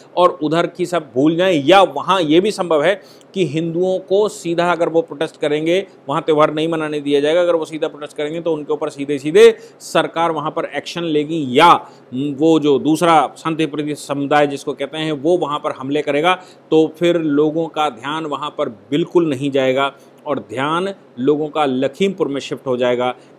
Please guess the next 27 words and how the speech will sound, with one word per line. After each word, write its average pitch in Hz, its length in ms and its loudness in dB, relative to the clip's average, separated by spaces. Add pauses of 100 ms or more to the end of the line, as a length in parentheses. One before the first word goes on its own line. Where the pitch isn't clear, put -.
इसीलिए 180 420 0
मुझे 127 220 -2
लगता 196 260 -4
था 196 140 -10
कि 214 100 -6
कांग्रेस 151 420 -4
का 202 120 -4
जब 190 140 0
उत्तर 156 180 -4
प्रदेश 170 320 -8
में 196 80 -6
कुछ 175 140 -2
विशेष 147 400 -4
बचा 151 240 -2
नहीं 185 180 -2
है, 190 120 -4 (240)
तो 208 200 -2
आखिर 151 360 2
कांग्रेस 160 800 0
के 208 140 6
लोग 165 500 6 (320)
दो-दो 165 380 2
प्रदेशों 165 440 -6
के 202 160 -2
मुख्यमंत्री 147 800 -2 (300)
प्रियंका 170 440 0
विंची 170 480 -2